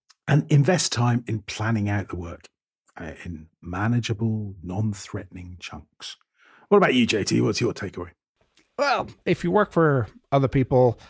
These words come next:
Speaker 2: uh, stuff happens. Not what I had typed, <laughs> but, uh,
Speaker 1: Mm-hmm.
Speaker 2: uh, these, these types of things will happen. Not necessarily from you forgetting to plan things, but, uh, things dumping on your plate.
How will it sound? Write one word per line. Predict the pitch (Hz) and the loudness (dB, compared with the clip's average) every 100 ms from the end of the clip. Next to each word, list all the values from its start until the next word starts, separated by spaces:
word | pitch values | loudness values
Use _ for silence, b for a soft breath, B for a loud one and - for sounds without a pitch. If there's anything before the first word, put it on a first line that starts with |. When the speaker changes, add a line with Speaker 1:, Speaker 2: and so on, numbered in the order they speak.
| B B _ | B B _
Speaker 2:
uh, | 123 104 - | 0 0 -2
stuff | - - - 170 - - - _ - | -4 -4 0 -2 -2 -10 -18 _ -8
happens. | 113 - 90 113 - - _ | -6 -6 -10 -10 -14 -14 _
Not | 117 - | -8 -6
what | 107 | -6
I | 101 | -6
had | 101 - | -6 -8
typed, | - 127 156 | 0 2 4
<laughs> | 202 | 2
but, | - 156 - | 0 -2 -4
uh, | 120 - B B B B | -4 -6 B B B B
Speaker 1:
Mm-hmm. | 143 127 | 2 4
Speaker 2:
uh, | 123 196 147 | 4 4 2
these, | 208 254 226 - - | 2 4 2 -4 -2
these | 175 190 160 - - - - | 2 2 0 -8 -12 -16 -12
types | - 135 - - | -6 -6 -4 -6
of | 127 | -6
things | - 127 151 170 135 - | -4 -2 0 -4 -6 -2
will | 135 123 | 0 2
happen. | 147 117 92 98 | 0 -2 -4 -4
Not | 117 | -2
necessarily | 143 135 135 151 139 135 123 | -2 -2 -2 0 0 0 -2
from | - 131 123 120 B B B B | -2 0 2 0 B B B B
you | 151 175 | 2 2
forgetting | - 151 - 151 147 143 | 2 -2 2 2 2 0
to | 147 | -2
plan | - 170 185 | 0 2 2
things, | 202 185 175 147 | 0 0 -2 -2
but, | - 113 - - | -2 -2 -2 -2
uh, | 107 98 - | 0 0 -4
things | _ 110 98 85 | _ -6 -6 -8
dumping | 113 - 104 107 92 | -6 -4 -2 -4 -4
on | 92 | -6
your | 90 | -6
plate. | - 101 90 - | -6 -6 -6 -10